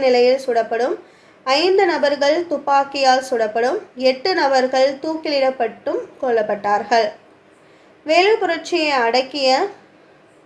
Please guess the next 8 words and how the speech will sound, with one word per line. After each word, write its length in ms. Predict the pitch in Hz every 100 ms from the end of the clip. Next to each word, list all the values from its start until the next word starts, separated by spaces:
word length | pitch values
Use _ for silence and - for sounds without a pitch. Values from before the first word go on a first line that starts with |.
| _ _ _ _ _ _ _ -
கர்னல் 460 | 311 285 320 349 339 285
ஜில்லஸ்பிக்கு 680 | 269 285 294 269 262 254 269 440 - 262 262
எவ்வளவு 340 | 320 349 311 294
வெகுமதிகள், 720 | 269 302 302 269 269 247 262 415 - 247
பகோடாக்கள் 600 | 240 262 277 262 262 262 240
வந்து 180 | 233 277
வழங்கப்பட்டது? 680 | 247 240 240 247 226 214 240 440 - - _ - 240
ஆன்சர் 460 | 262 277 269 277